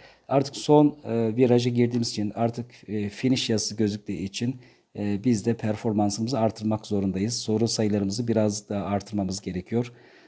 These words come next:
e, diyorum. Ayrıca bir önerim daha var. Ultrafen akademi nokta com, ultrafen akademi nokta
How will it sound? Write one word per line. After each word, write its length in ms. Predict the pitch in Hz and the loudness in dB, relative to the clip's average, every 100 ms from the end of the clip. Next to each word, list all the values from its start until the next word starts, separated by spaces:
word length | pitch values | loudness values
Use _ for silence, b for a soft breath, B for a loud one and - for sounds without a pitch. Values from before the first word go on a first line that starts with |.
| b - | b -6
e, 280 | 98 98 95 | -2 0 4
diyorum. 340 | 113 98 95 - | 6 6 4 0
Ayrıca 480 | 123 135 123 131 127 | 4 4 6 0 2
bir 160 | 143 | 0
önerim 380 | 117 117 113 110 | 4 4 4 4
daha 220 | 120 113 | 4 4
var. 160 | 107 131 - | 4 0 0
Ultrafen 720 | 135 135 - 123 120 127 135 - | -2 -2 -2 -2 2 2 2 0
akademi 480 | 117 123 110 120 | -4 -2 2 4
nokta 280 | 113 104 127 117 | 2 0 -6 -2
com, 260 | 120 92 - _ _ | 0 0 -2 _ _
ultrafen 680 | 117 117 - 113 - 123 131 | -2 -2 0 -2 2 0 0
akademi 380 | 107 120 113 117 | -4 -2 2 2
nokta 220 | 107 107 | 0 -6